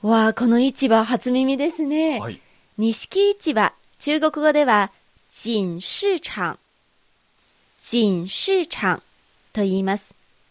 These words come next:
Speaker 1: 地元の人、つまり中国語では現地の人という表し方で、当地人、当地人と言います。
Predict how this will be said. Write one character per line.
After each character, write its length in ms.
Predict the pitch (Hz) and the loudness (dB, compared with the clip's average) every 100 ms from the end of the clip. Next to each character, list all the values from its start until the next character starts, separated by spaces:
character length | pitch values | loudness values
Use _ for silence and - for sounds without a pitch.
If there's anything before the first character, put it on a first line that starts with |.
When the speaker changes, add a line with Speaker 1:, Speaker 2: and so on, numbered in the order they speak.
| _ _ _ - | _ _ _ -4
Speaker 1:
地 140 | 208 | -2
元 340 | 254 330 320 | -2 -2 -2
の 160 | 294 285 | -2 -4
人、 360 | - 262 226 - _ _ _ _ _ _ - | -2 2 2 0 _ _ _ _ _ _ -8
つ 100 | 285 | -2
ま 100 | 247 | -2
り 100 | 196 | -2
中 200 | - 254 | -2 0
国 120 | 277 | 0
語 160 | 277 285 | 0 0
で 100 | 277 | 2
は 160 | 208 - | 0 0
現 260 | 170 330 415 | -2 0 0
地 140 | - | -2
の 140 | 240 190 | -4 -4
人 280 | - 196 - | -2 -4 -2
と 160 | - | -4
い 140 | 185 190 | -2 -2
う 40 | |
表 280 | 185 185 190 | -2 -2 -4
し 80 | - | -6
方 260 | 196 202 | -6 -2
で、 220 | 196 185 - _ _ _ | 0 -2 -4 _ _ _
当 420 | 311 339 339 349 349 | 0 2 0 -4 -4
地 540 | - 359 320 226 190 | -2 0 0 -2 -2
人、 320 | 170 170 190 _ _ _ _ _ _ _ _ _ _ _ _ _ _ _ | 0 0 -4 _ _ _ _ _ _ _ _ _ _ _ _ _ _ _
当 420 | 320 339 349 359 349 | 2 4 2 -2 -4
地 460 | 381 370 311 226 | -2 0 0 -4
人 340 | 175 170 180 - _ _ _ _ _ _ _ _ | -2 -2 -4 -10 _ _ _ _ _ _ _ _
と 80 | - | -6
言 140 | 202 185 | -4 -2
い 60 | |
ま 140 | 175 - | -2 -4
す。 160 | - | -8